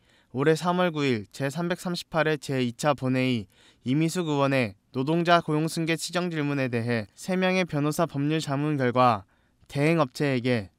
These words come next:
노동자에 대한 승계를 더 이상 요구할 수 없는 상황에 이르렀다고 밝힌 바 있다고 지적했습니다.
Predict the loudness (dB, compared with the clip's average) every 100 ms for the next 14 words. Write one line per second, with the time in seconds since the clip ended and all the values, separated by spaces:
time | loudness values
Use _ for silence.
0 | _ -4 2 2 4 4 6 6 4 2
1 | -2 0 0 0 -2 -2 0 0 0 2
2 | 0 0 0 0 -2 -2 -2 0 0 -2
3 | -2 0 0 2 2 0 -8 -20 _ -2
4 | -2 0 0 2 0 0 0 0 -2 -2
5 | -2 -2 -6 -6 -4 -6 -8